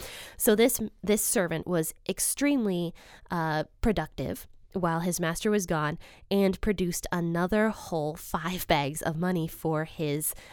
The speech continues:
master on top of the other five bags that he was already given. And so then, same thing with the man who received the two talents. He went out and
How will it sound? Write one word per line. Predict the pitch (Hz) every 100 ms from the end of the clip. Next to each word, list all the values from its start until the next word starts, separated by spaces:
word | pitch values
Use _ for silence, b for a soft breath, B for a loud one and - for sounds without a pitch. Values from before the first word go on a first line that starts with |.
| B
master | 196 226 - 185
on | - 170
top | 190 175
of | 165 156
the | 160
other | 160 294
five | - 165 156
bags | 151 147 165
that | -
he | - 165
was | 151 -
already | 147 143 143 143 -
given. | 185 165 143 - B B B B B
And | 202 202
so | - 226 202
then, | 233 311 208 - -
same | - 262 277
thing | 240 226 214
with | 185 - -
the | 196
man | 175 165 165
who | 165
received | 165 - 170 160 -
the | 202
two | - 339 330
talents. | 226 160 135 - B B B
He | B 226 254
went | 254
out | 185 180 - -
and | 190 185